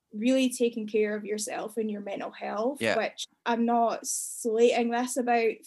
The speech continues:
Speaker 1: film or T V. It's actually, I think everyone knows it, but because there's, like, so many different moving parts involved, it's very, like,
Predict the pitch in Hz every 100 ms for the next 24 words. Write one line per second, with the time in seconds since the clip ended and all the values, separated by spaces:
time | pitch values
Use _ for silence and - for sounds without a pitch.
0 | - 233 233 240 240 - 240 233 254 262
1 | 240 254 214 254 240 214 - 226 247 233
2 | 233 220 220 214 214 240 247 208 208 -
3 | - 208 208 196 _ _ _ _ _ -
4 | 240 247 247 247 240 226 220 - - -
5 | - - - 285 269 240 240 233 208 202
6 | 214 208 - 196 - 240 214 202 190 247
7 | 277 277 - 226 233 220 226 226 233 214
8 | 214 - -